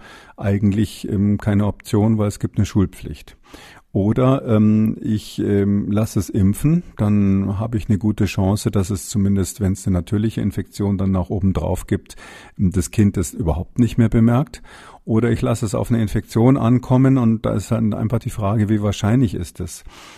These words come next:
Wenn in der Schule keine Masken mehr sind, wie es ja in vielen Bundesländern ist, wenn keine Abstandsregeln mehr sind, wenn also, und dann auch noch, ähm, man hört es jetzt in immer mehr Bundesländern,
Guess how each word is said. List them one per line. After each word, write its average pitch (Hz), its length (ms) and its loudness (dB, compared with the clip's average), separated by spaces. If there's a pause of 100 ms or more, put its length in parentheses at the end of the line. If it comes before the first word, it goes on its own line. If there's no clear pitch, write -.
(280)
Wenn 101 160 4
in 113 140 2
der 101 120 2
Schule 151 320 2
keine 135 280 2
Masken 107 460 -2
mehr 85 160 -4
sind, 90 260 -6
wie 90 40 -4
es 92 120 -8
ja 104 100 -4
in 98 120 -2
vielen 101 260 -2
Bundesländern 98 680 -2
ist, - 300 -12
wenn 95 160 -6
keine 107 220 -2
Abstandsregeln 95 800 -6
mehr 85 180 -8
sind, 90 300 -10
wenn 98 260 -8
also, 95 320 -2 (360)
und 147 260 4
dann 123 200 6
auch 110 200 4
noch, 127 340 0
ähm, 110 400 2
man 104 180 2
hört 110 200 0
es 107 100 -6
jetzt - 220 -4
in 104 180 -2
immer 107 240 0
mehr 104 200 0
Bundesländern, 107 840 2